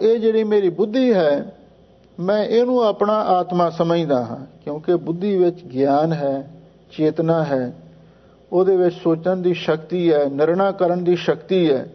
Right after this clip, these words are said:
ਇਹ ਕਹਿਣ ਲੱਗਾ, "ਮੈਂ ਆਪਣੀ ਬੁੱਧੀ ਨੂੰ ਆਤਮਾ ਸਮਝਦਾ ਹਾਂ।"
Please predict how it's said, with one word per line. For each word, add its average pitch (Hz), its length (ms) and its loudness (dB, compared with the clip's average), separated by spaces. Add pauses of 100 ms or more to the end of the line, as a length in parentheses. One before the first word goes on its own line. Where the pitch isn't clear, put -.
(400)
ਇਹ 180 140 0
ਕਹਿਣ 196 360 0
ਲੱਗਾ, 190 340 2
"ਮੈਂ 175 520 0 (280)
ਆਪਣੀ 170 380 0
ਬੁੱਧੀ 233 320 -2
ਨੂੰ 233 200 2
ਆਤਮਾ 180 380 0
ਸਮਝਦਾ 165 500 -2
ਹਾਂ।" 120 160 -12